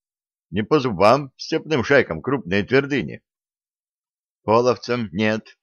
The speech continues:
а вот огню все по зубам. Крючки застегни. Чем занимаешься? Середин поспешно затянул веревку коричневых шаровар из овечьей шерсти,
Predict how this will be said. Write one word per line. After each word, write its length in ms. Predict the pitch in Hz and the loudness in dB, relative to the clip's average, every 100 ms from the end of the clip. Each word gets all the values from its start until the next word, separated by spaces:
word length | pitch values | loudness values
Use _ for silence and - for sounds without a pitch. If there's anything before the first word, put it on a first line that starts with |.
| _ _ | _ _
а 100 | - | -2
вот 120 | 110 120 | 0 2
огню 340 | 113 120 123 | 0 0 -4
все 280 | - 101 104 | 0 0 0
по 100 | 110 | -2
зубам. 440 | 113 110 101 95 - _ _ _ _ | -2 0 0 -2 -10 _ _ _ _
Крючки 640 | 147 147 - 120 113 98 - | -4 -4 -4 -4 -4 -4 -8
застегни. 720 | 90 107 - 107 104 101 - _ _ | -6 -6 -6 -6 -6 -6 -10 _ _
Чем 240 | - 180 113 | -2 0 0
занимаешься? 800 | 113 107 104 101 - 101 95 - _ _ _ _ _ _ _ _ _ _ | 0 2 0 0 -2 -2 -4 -8 _ _ _ _ _ _ _ _ _ _
Середин 480 | - 117 113 110 107 | -2 2 4 4 2
поспешно 680 | 104 101 - 107 - 87 92 | 0 -2 0 0 0 -4 -4
затянул 500 | 82 82 98 127 143 | -2 -2 -2 -2 0
веревку 480 | 135 135 123 - 113 | 0 2 0 -4 -6
коричневых 600 | 117 113 107 - 107 104 | -2 -2 -2 -4 -4 -6
шаровар 540 | - 98 98 101 98 - _ _ _ _ | -4 0 2 2 0 -8 _ _ _ _
из 160 | 104 104 | -4 0
овечьей 400 | 110 101 101 98 | 2 0 -2 -4
шерсти, 760 | - 101 87 - - 92 - | 0 0 0 -6 -8 -8 -8